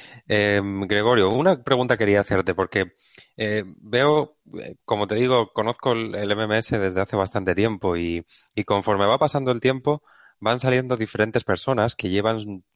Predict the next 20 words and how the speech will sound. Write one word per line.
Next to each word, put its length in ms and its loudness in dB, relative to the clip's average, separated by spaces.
teorías 440 2
propias 540 -2
y 120 -4
las 140 2
llevan 340 0
un 140 -10
poco, 280 -2
por 160 2
decirlo 260 2
así, 220 0
al 140 0
fi-, 180 -8
hasta 240 -2
el 60 -4
final, 460 -2
yendo 220 -2
incluso 420 -4
muchos 320 -10
contra 360 0
otras. 460 0